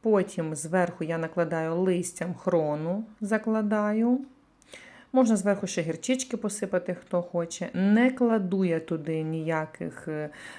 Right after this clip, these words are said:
таблеток аспірину чи ще чогось. Закриваю звичайною кришкою. Ось так. І супер.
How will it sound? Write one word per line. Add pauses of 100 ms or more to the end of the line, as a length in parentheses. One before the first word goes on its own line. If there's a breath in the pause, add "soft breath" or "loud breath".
(300 loud breath)
таблеток
аспірину
чи
ще (320 soft breath)
чогось.
Закриваю
звичайною
кришкою. (1000 loud breath)
Ось
так. (260)
І
супер.